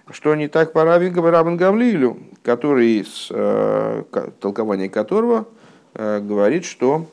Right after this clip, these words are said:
цдока народов направлена, и, как Рэбе говорит, само собой, разумеется, приводит к высокомерию, лейс ядер.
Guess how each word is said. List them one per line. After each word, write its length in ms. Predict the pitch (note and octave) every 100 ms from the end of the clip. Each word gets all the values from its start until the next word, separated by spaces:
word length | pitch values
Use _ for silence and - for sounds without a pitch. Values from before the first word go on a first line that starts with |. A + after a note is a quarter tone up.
| _ _ -
цдока 420 | A2+ A#2+ B2 A2+
народов 380 | G#2+ C#3 G3+ E3+
направлена, 840 | A#2+ A#2 A#2+ F#3+ A#3 F3+ B2 G#2+ - _ - _ -
и, 80 |
как 200 | - G2+
Рэбе 180 | A#2 G#2+
говорит, 380 | G#2 G2+ G2+ G2+
само 320 | - A#2+ C3
собой, 380 | A2+ G#2+ G#2+ G2
разумеется, 640 | G2 G#2+ A2 G#2 E2+ - -
приводит 600 | G#2+ A2 E3+ A3+ G2+ - _ _ _ _ _ -
к 420 | C3 D#3+ E3+ E3+
высокомерию, 800 | F3 - - C3 G#2 G2+ G2+ A2 _ -
лейс 340 | A#2+ D3 C3+
ядер. 280 | G2 F2+ F2+